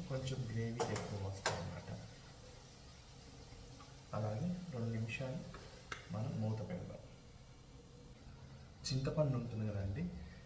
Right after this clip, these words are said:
చింతపండు గుజ్జుని ఇలా తయారు చేసి ఫ్రిడ్జ్లో పెట్టుకుంటే వెంటనే మనకు నానాలి, గ్రేవీ చేసుకోవాలి, లేదంటే పులుసు చేసుకోవాలని ఏం లేదు.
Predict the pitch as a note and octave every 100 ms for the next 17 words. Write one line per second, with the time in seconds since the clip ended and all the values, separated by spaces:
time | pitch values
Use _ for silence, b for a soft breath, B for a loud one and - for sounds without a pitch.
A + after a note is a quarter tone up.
0 | B - B2+ C3 D3 C#3 A#2+ G#2+ A2 A2+
1 | C3+ B2+ A2 G#2 G2+ G#2 - G#2+ C#3 A2
2 | G#2 A2+ A2 G2 F2+ G2 G2 F#2 C3 D#3
3 | C3 A2 G#2+ G#2+ G#2+ G#2+ A2 A2 A2 G#2
4 | G#2 G#2 G2+ G2 G2+ G#2 G2+ G2+ G2+ G2+
5 | G2+ B B B B G2+ G#2+ A2 A2+ -
6 | G#2 - G#2 G2 G2+ G2 F#2+ G2 G#2 G#2
7 | A2 G#2 G#2 - A2 A2 - G#2 - -
8 | G2 G2 F#2+ F#2 F2+ G#2+